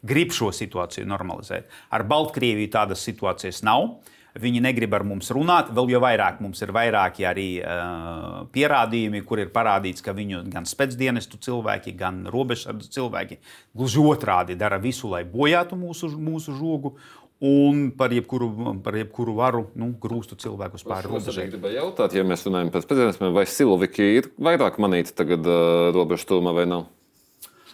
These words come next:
Speaker 1: Ā,
Speaker 2: Ir
Speaker 1: definējiet,
Speaker 2: īpa-
Speaker 1: ko nozīmē vairāk vai
Speaker 2: Nu,
Speaker 1: mazāk.
Speaker 2: īpatsvars pieaug, mainās,
Speaker 1: Ah, jā,
Speaker 2: paliekam
Speaker 1: diemžēl tā situācija ir patiesībā, ā, mainījusies uz slikto pusi, jo, ja mēs pateiksim pagājušo gadu, tad simts, ā, negadījumi uz robežas bija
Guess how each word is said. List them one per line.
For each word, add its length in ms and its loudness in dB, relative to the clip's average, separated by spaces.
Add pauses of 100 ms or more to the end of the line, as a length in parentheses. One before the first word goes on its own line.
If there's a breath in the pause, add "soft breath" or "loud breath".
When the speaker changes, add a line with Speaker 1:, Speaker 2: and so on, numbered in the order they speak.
(100)
Speaker 1:
Ā, 140 2 (200)
Speaker 2:
Ir 220 0
Speaker 1:
definējiet, 340 6
Speaker 2:
īpa- 80 -4
Speaker 1:
ko 120 2
nozīmē 520 2
vairāk 540 4
vai 160 4
Speaker 2:
Nu, 80 6
Speaker 1:
mazāk. 260 4
Speaker 2:
īpatsvars 560 2
pieaug, 400 4
mainās, 880 2
Speaker 1:
Ah, 20 -10
jā, 140 4
Speaker 2:
paliekam 160 4
Speaker 1:
diemžēl 340 6
tā 160 4
situācija 600 4
ir 20 -8
patiesībā, 640 2 (160)
ā, 120 4 (500)
mainījusies 720 0
uz 100 -12
slikto 320 -2
pusi, 460 -2 (100)
jo, 280 2
ja 160 4
mēs 260 0
pateiksim 500 0
pagājušo 640 0
gadu, 280 0
tad 220 -8
simts, 500 -4
ā, 920 -6
negadījumi 500 -4
uz 120 -10
robežas 600 -6
bija 300 -8